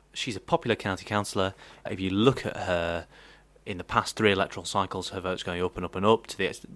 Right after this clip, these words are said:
to the extent now it's quite a marginal seat. You know, the majority only a few thousand. She's the closest challenger to, to Hugo Swire. But yeah, sh-, she is sort of th-, that theory about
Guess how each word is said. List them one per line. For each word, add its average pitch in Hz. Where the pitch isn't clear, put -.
to -
the 104
extent -
now 92
it's -
quite 101
a 87
marginal 147
seat. 104
You 98
know, 90
the 87
majority 98
only 95
a 90
few -
thousand. 117
She's -
the 95
closest -
challenger 87
to, 85
to 85
Hugo 87
Swire. 90
But 160
yeah, 170
sh-, -
she 151
is 113
sort 135
of 95
th-, 113
that 110
theory 110
about 101